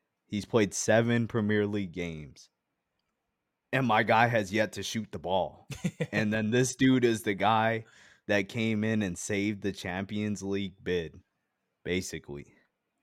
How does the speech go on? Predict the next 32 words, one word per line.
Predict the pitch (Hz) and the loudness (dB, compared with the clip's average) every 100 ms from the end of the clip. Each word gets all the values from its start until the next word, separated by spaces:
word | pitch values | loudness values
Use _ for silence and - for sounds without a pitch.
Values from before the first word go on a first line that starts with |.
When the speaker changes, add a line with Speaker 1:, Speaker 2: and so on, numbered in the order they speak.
| _ _ _ _ _ - | _ _ _ _ _ -10
Speaker 2:
Yeah, | 101 98 | -8 -6
bro. | 98 104 101 | -4 -4 -4
He's | 110 120 | -8 -8
huge. | - 131 123 104 - _ _ - _ _ - | -2 -2 -2 -4 -14 _ _ -20 _ _ 0
I | |
mean, | 143 143 | 2 4
he | 160 | 4
wasn't | 160 190 208 156 | 4 2 0 -4
starting | - 135 143 147 | -4 0 0 -2
too | 127 127 | -8 -10
much, | 120 117 110 | -6 -6 -8
so | - | -8
I | 135 | -10
can | - | -10
kinda | 151 165 170 | -10 -8 -8
see | - 151 | -10 -8
how | 139 | -6
the | 120 | -8
stats | - 113 110 - | -8 -8 -8 -10
might | 104 | -14
be | 104 | -14
skewed, | 104 - 110 110 107 - | -14 -12 -8 -8 -10 -10
but | 107 107 - _ _ _ _ _ _ _ _ _ _ _ _ _ _ _ _ _ | -8 -8 -14 _ _ _ _ _ _ _ _ _ _ _ _ _ _ _ _ _
Speaker 1:
Yeah. | 80 139 156 | -12 -8 -8
Speaker 2:
he, | 135 | -6
he's | 151 165 | -4 -4
been, | 165 240 | 0 0
like, | 233 208 139 | 2 0 -2
if | - 139 | -4 -6
you | 185 196 | -4 -2
watch | 139 135 143 | 2 0 0
him, | 180 180 170 | -6 -8 -10